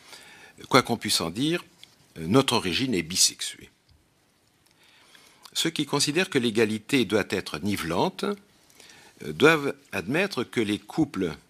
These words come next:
de femmes sont avantagés, si j'ose dire,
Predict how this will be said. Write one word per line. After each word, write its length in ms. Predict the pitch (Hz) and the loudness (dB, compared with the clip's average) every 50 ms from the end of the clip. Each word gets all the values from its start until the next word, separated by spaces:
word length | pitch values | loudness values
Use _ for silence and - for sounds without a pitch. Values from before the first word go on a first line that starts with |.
| _ - | _ -8
de 120 | - 87 | -6 -4
femmes 580 | 82 - - - 151 170 190 202 196 185 131 82 - - _ _ _ _ _ _ _ _ | -4 0 4 4 4 4 4 2 -2 -4 -6 -8 -10 -14 _ _ _ _ _ _ _ _
sont 320 | - - - 127 113 - | -6 -2 -2 -2 0 0
avantagés, 720 | 123 101 95 107 110 - 147 143 127 117 151 135 98 - - - - _ _ _ _ _ _ _ _ _ - | 0 0 0 0 0 2 2 4 4 4 2 0 -2 -4 -8 -20 -20 _ _ _ _ _ _ _ _ _ -8
si 180 | - - - 95 | -4 -2 0 0
j'ose 200 | 92 98 87 76 | 2 0 0 -2
dire, 280 | 78 78 73 67 60 | -4 -6 -8 -8 -10